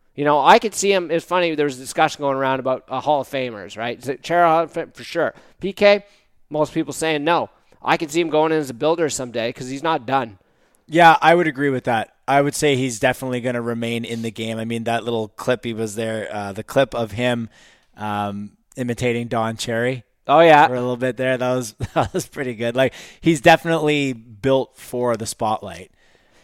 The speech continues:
Speaker 2: Um,
Speaker 1: He is, and think of how, like, early he was. Think of, uh,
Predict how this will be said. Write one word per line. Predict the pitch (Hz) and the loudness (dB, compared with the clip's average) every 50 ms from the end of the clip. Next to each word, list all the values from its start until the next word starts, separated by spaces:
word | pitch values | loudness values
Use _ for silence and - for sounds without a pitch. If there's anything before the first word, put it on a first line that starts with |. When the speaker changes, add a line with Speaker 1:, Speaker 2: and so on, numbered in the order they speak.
| _ - | _ -8
Speaker 2:
Um, | 104 104 104 104 104 104 107 | -6 -4 -2 -2 -2 0 2
Speaker 1:
He | 110 | 2
is, | 202 202 196 165 | 2 2 2 0
and | 170 160 - | -2 -4 -6
think | 226 254 - | -6 -6 -6
of | 381 302 | -4 0
how, | 277 247 233 226 | 2 4 4 4
like, | 208 175 156 - | 2 0 0 -2
early | 139 139 143 151 151 143 135 | 0 0 2 2 2 2 0
he | 131 131 | -2 -4
was. | 120 117 107 101 98 98 - - | -4 -4 -6 -6 -8 -8 -10 -8
Think | - 160 175 190 | -8 -6 -2 -2
of, | 202 185 | 0 2
uh, | 170 160 151 | 2 2 2